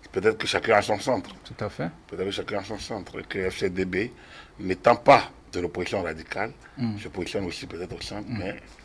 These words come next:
Speaker 1: un opposant, mais un opposant constructif.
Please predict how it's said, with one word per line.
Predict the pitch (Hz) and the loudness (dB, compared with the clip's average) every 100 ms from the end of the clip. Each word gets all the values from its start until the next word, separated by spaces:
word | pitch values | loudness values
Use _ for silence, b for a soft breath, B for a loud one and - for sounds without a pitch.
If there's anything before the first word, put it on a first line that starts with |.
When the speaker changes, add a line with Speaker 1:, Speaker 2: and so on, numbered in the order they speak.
| - | -4
Speaker 1:
un | 101 | 2
opposant, | 98 - 87 95 - - | 2 0 -6 -6 -6 -8
mais | 90 | -6
un | 98 | -6
opposant | 85 - - 277 - - - - | -6 -10 -8 -8 -10 -20 -20 -6
constructif. | 104 - 107 - - - | -4 -4 -10 -12 -10 -10